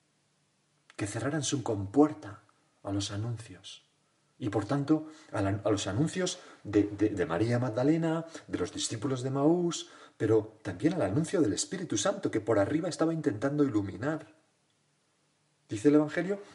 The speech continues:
que hemos leído que les echó en cara su incredulidad y dureza de corazón. Por eso,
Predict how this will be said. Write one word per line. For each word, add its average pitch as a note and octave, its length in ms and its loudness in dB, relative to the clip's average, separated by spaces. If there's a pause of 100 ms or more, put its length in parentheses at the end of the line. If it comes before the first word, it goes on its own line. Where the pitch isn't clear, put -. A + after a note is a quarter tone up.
(160)
que - 80 -4
hemos B2 160 -2
leído F3+ 420 4
que A#2 120 0
les G#2 160 2
echó G#2+ 260 -4
en D#3+ 120 -6
cara D#3+ 280 -4
su - 140 -4
incredulidad G2+ 840 -4 (300)
y G#2 140 -6
dureza G2 460 -6
de A2+ 140 -12
corazón. - 400 -14 (3250)
Por B2 120 0
eso, D3 280 0